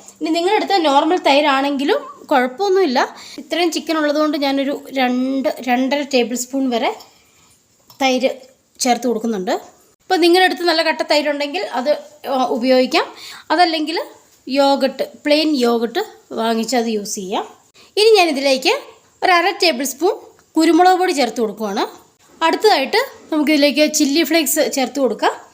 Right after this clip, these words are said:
ചില്ലി ഫ്ലേക്സ് ഇങ്ങനെ പാക്കറ്റിൽ വാങ്ങിക്കാൻ കിട്ടും. ഇനി, ആ, അങ്ങനെ ഇല്ലെങ്കിലും കുഴപ്പമില്ല, വറ്റൽമുളക് എടുത്തിട്ട് വെറുതെ ഒരു, ഏ,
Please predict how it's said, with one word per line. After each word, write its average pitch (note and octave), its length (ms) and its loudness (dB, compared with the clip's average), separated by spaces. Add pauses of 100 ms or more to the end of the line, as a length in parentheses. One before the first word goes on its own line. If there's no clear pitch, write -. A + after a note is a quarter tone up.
(380)
ചില്ലി E4+ 300 2
ഫ്ലേക്സ് F4+ 340 2 (100)
ഇങ്ങനെ D4+ 240 0
പാക്കറ്റിൽ C#4+ 480 2
വാങ്ങിക്കാൻ C#4 380 0
കിട്ടും. B3 240 -2 (340)
ഇനി, F4+ 140 6 (300)
ആ, - 20 4 (280)
അങ്ങനെ F#4 280 0
ഇല്ലെങ്കിലും F4 400 -2
കുഴപ്പമില്ല, D4+ 420 0 (140)
വറ്റൽമുളക് E4 520 2
എടുത്തിട്ട് B3+ 340 -4 (1000)
വെറുതെ E4 340 0 (200)
ഒരു, D#4 140 -4 (600)
ഏ, - 20 4